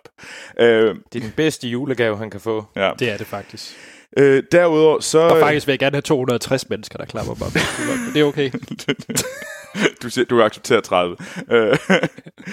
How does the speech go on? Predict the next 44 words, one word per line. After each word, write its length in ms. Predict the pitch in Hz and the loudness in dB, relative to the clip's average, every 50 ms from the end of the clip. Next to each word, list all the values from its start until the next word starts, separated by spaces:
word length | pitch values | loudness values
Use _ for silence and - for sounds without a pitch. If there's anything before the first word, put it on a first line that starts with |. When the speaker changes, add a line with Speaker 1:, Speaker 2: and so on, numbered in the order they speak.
| - - - - - - | -14 -14 -14 -12 -6 -2
Speaker 1:
<laughs> 60 | 120 120 | 0 0
øhm, 540 | 120 120 117 117 117 117 113 113 110 - - | 0 0 -2 -4 -8 -8 -8 -8 -10 -6 -4
men, 220 | 120 127 127 127 127 | -2 -2 0 2 2
øh, 380 | 127 123 123 123 120 120 - - - _ _ _ _ _ - | 4 4 4 4 2 0 -2 -4 -8 _ _ _ _ _ -4
ej, 100 | 151 180 - | -2 -2 -2
altså, 160 | 143 139 165 - _ _ _ - | -2 -6 -8 -10 _ _ _ 0
derudover 380 | 190 196 196 180 170 165 151 | 2 2 2 2 2 2 2
så, 340 | 143 - 180 185 180 170 151 | 2 0 0 0 0 0 0
øh, 120 | - 123 131 | 0 -2 -2
kan 140 | - 147 147 | -2 -2 -2
man, 220 | 151 143 147 139 | -2 -4 -4 -4
øh, 380 | 135 135 135 131 131 135 135 127 117 - - | -2 -2 0 0 0 0 0 -2 -2 0 2
joine 260 | 131 139 185 214 240 | 2 2 2 2 0
vores, 260 | 214 175 170 - - | 0 0 0 0 -2
øh, 140 | 156 147 143 - | -2 -4 -4 -2
klub, 200 | - - 233 254 - _ | -2 -2 -2 -2 -2 _
vores 180 | - 156 - - | -2 0 0 -2
Filmsnak-klub, 540 | - 214 185 - 175 170 - - 190 214 - | -4 -8 -4 -4 -4 -4 -4 -6 -8 -4 -2
hvor 120 | - 147 | -2 -2
man 120 | 135 123 | -2 -4
kan 100 | - 139 | -4 -2
være 100 | 135 131 | -2 -2
med 120 | 127 135 - | 0 -2 -2
til 200 | - - 208 180 - | -2 -2 -2 0 2
at 220 | - 127 120 113 - - - - - | 4 4 4 2 0 -4 -12 -16 -12
snakke 520 | - - - 156 147 175 214 - 233 190 131 | -10 -2 0 2 2 2 2 0 0 0 0
og 60 | - - | 0 -2
quizze 300 | - 160 185 214 - 226 | -6 -6 -6 -6 -4 -4
sammen 400 | - - 185 170 160 131 110 113 | -2 -2 -2 -2 -2 -4 -4 -2
med 360 | 117 120 120 120 117 117 113 - | 0 2 2 2 2 2 2 2
alle 220 | 120 135 156 196 | 2 2 2 0
vores 280 | 185 170 131 120 - - | 2 2 2 0 0 -4
fantastiske 640 | 135 143 - - 208 196 - - - 127 - - | -8 -8 -6 -4 -4 -6 -6 -6 -10 -12 -12 -10
lyttere. 380 | 135 131 147 160 175 143 98 76 - - - - - - | -10 -8 -4 -2 0 0 0 0 -4 -10 -20 -20 -20 -16
Så 180 | - - 143 139 | -6 -2 -2 -2
skynd 320 | - - - - 240 233 | -2 -2 -2 -2 -2 0
jer 60 | 196 165 | 0 0
derind. 280 | 175 170 170 175 - | 2 0 0 0 -4
I 60 | - | -8
kan 80 | 120 117 | -10 -8
finde 200 | - 127 120 120 | -4 -4 -2 -2
os 80 | 120 - | -4 -4
på 120 | - - | -8 -8
Facebook. 380 | - - 143 180 - - 101 101 | -6 -4 -4 -4 -6 -10 -14 -14